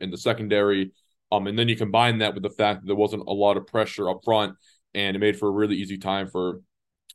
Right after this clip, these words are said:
Arizona to convert on some of those third downs. And then on top of that, get the football down the field into scoring range. Um, and once they got there,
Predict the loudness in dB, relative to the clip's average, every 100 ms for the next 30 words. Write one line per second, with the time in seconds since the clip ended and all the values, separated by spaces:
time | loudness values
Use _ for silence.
0 | -2 2 2 2 -2 -4 0 0 0 -2
1 | -2 0 0 0 0 -2 -2 -6 -14 _
2 | _ -6 -2 -2 0 2 2 0 0 -2
3 | -6 -10 -6 -2 0 2 0 -4 0 0
4 | 0 -6 -10 -8 -4 -4 -4 -4 -6 -8
5 | _ _ _ -2 0 0 -2 -6 -4 -2
6 | -2 2 2 2 -2 -2